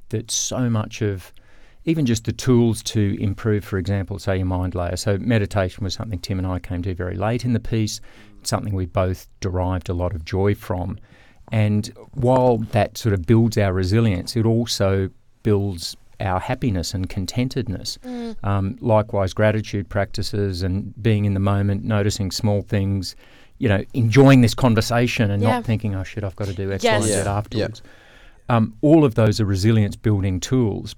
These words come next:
Speaker 1: but they also make your life that much better in the moment. And so I, I think that concept, as, as Tim mentioned, all those little choose your challenge, choose your struggle, achieve little incremental goals,
Speaker 3: Mm.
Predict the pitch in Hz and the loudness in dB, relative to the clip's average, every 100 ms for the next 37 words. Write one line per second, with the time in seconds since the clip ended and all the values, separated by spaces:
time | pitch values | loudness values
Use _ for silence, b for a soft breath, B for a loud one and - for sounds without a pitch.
0 | - 117 - 107 110 127 147 - - 101 | -2 -2 0 2 2 2 0 -4 -4 -2
1 | 98 101 b b b - 107 107 113 98 | 0 -2 b b b -4 -4 -2 0 2
2 | 104 104 101 - - 107 117 104 - 110 | 2 2 -2 -6 -6 -4 -4 -6 0 0
3 | 107 104 101 101 107 131 101 - 117 110 | 2 2 0 0 0 2 0 -2 -4 0
4 | 123 113 110 B B B B 120 113 - | 2 2 0 B B B B -4 -4 -2
5 | 131 120 - 156 143 - - - - - | -2 -2 -4 -4 -4 -14 -20 -20 -10 -4
6 | 117 - - - - - 127 - 110 107 | -4 -4 -16 -18 -8 -2 -2 -2 -4 -4
7 | 90 - 110 - 120 107 117 117 113 135 | -4 -4 -6 -2 0 2 0 0 0 0
8 | 143 123 113 - 120 113 98 - 139 120 | 2 2 0 0 0 0 -2 -2 -2 -2
9 | 113 - 113 117 113 - 139 120 107 - | -4 0 2 2 -2 -4 -4 -2 -4 -4
10 | 110 104 113 107 107 - 120 - 120 117 | -2 0 0 0 0 -4 -6 -2 2 2
11 | 117 117 113 110 - 104 104 95 104 101 | 2 0 2 0 0 -2 0 -2 0 2
12 | 104 101 117 113 | 2 0 -4 -12